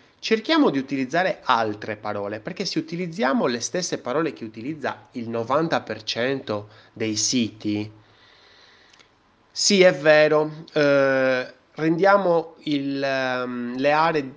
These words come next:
del sito ovviamente più accessibili, perché l'utente se le aspetta lì, ma noi le lasciamo lì, eh, tranquille, esattamente nel posto dove sono in tutti gli altri siti, le voci di menu, però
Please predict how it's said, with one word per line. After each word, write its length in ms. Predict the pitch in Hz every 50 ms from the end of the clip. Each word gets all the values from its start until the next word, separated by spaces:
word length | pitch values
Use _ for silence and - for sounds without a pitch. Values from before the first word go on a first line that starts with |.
| - _
del 200 | _ 135 139 143
sito 420 | 139 - - - 139 131 131 - 143
ovviamente 400 | 131 139 135 120 117 113 - 127
più 160 | 113 - 120
accessibili, 760 | 113 - - 127 110 - - - - 110 107 101 110 110 110 110
perché 500 | - 117 113 - - 113 110 110 - _
l'utente 800 | - 131 123 120 131 123 127 131 120 110 110 110 110 117 113 -
se 140 | - - -
le 100 | 113 113
aspetta 440 | 110 107 107 - - 107 - - 110
lì, 180 | 107 104 110 -
ma 100 | - 190
noi 240 | 233 269 240 139 - -
le 120 | - 127
lasciamo 400 | 127 131 - - - 277 262 208
lì, 280 | 113 123 160 156 107 101
eh, 240 | 104 117 123 143 143 - _ _ - - _ _ _ _
tranquille, 760 | - 120 120 120 117 - 120 107 107 107 120 165 208 214 - - - - - _ _ _ _ - - - _ _
esattamente 680 | 143 135 135 147 135 - 135 143 170 185 175 165 123
nel 100 | 120 117
posto 220 | - 156 151 -
dove 180 | 117 117 117 123
sono 480 | - - 175 170 143 117 - - - _ _ _ _ _ _ _ _
in 160 | - 131 123
tutti 240 | 127 180 175 - 123
gli 80 | 117 113
altri 260 | 107 104 107 117 110
siti, 580 | 107 - - 104 98 - - 170 202 202 - - _ _ _ _ - - - - - - - - _ _ _ _ _ _ _ _
le 140 | _ - 110
voci 260 | 104 113 110 - 117
di 120 | 110 113 120
menu, 400 | 160 190 214 240 262 254 - - _ _ _ _
però 300 | - 262 220 147 -